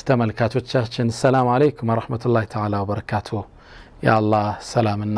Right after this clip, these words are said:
ደህንነት በእናንተ ላይ ይስፈን። ስለ ረመዳን እያወራን ነው። ረመዳን በርካታ ጥበቦችን ውስጡ ያቀፈ ነው። አላህ የደነገገበትን ምስጢር ይሄን ጥበብ ውስጣችን እንዲቀር ማድረግ ነው።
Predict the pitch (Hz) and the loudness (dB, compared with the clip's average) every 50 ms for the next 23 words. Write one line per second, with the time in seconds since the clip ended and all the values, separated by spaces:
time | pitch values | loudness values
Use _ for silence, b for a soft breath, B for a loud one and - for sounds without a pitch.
0 | 104 107 107 107 98 104 104 101 98 98 - - - - - - 127 120 110 104 | -2 -2 -2 -4 -4 -4 -4 -4 -4 -6 -8 -10 -16 -14 -8 0 2 2 2 2
1 | 98 95 95 - - 107 95 92 - - - - 107 98 87 - - B B B | 0 -2 -2 -4 -4 -6 -4 -4 -4 -4 0 0 0 0 0 -4 -10 B B B
2 | B B B B B B B B B - - 156 156 160 160 160 160 156 143 151 | B B B B B B B B B 6 8 8 8 6 6 4 4 6 6 6
3 | 143 143 135 127 123 123 123 123 123 123 123 123 117 110 104 98 90 90 - - | 6 6 6 6 6 6 6 6 6 6 4 4 4 2 0 -2 -4 -8 -12 -16
4 | - B B B B B B B B B B - 180 180 151 131 143 143 131 120 | -20 B B B B B B B B B B 6 6 6 6 4 2 2 4 2
5 | 117 113 - - 123 113 - - - - 135 131 135 - - 120 120 117 117 120 | 0 0 0 -2 -4 -4 -4 -6 -2 0 0 0 0 0 2 2 4 4 4 2
6 | 113 120 - - - - 117 110 113 110 107 113 113 - - - - 147 113 113 | 0 -2 -6 -6 -2 -2 0 0 0 0 0 0 0 0 -2 0 2 2 2 2
7 | 113 - - - 139 - - 120 87 85 - - - - - B B B B B | 0 -2 -4 -4 -4 -2 -2 -6 -6 -6 -12 -18 -20 -20 -20 B B B B B
8 | B B B - 123 127 147 139 139 131 139 135 135 117 117 123 113 127 113 107 | B B B 4 4 6 6 6 4 4 4 2 2 0 0 0 0 0 0 2
9 | 117 113 - 117 113 110 107 - - - - - 123 117 117 117 127 - 143 120 | 0 0 0 0 -2 0 -2 -2 -6 -8 -4 0 2 2 2 2 -2 -2 -4 -4
10 | 98 98 131 127 117 113 113 - 117 107 110 113 113 107 110 117 110 - - - | 0 0 0 2 2 0 -2 -2 -2 2 2 2 2 2 0 -4 -4 -4 -4 -4
11 | - - 131 120 - - - 117 113 107 110 113 - 123 117 113 117 110 - - | 0 0 0 0 -2 -6 -6 -4 -4 -4 -4 -6 -4 0 2 2 2 0 0 -2
12 | 117 110 110 110 110 110 110 - 117 110 - 92 90 80 | -2 2 4 4 4 4 4 2 2 2 0 -4 -10 -12